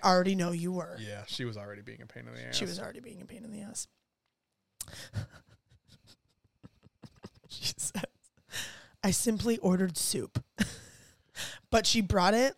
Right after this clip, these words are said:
Speaker 1: like things spilled everywhere and the,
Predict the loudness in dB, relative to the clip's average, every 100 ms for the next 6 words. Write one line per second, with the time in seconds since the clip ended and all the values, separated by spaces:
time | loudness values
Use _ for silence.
0 | 4 6 6 2 _ _ _ _ 0 2
1 | 2 4 8 6 6 2 4 4 6 6
2 | 6 4 4 4 4 2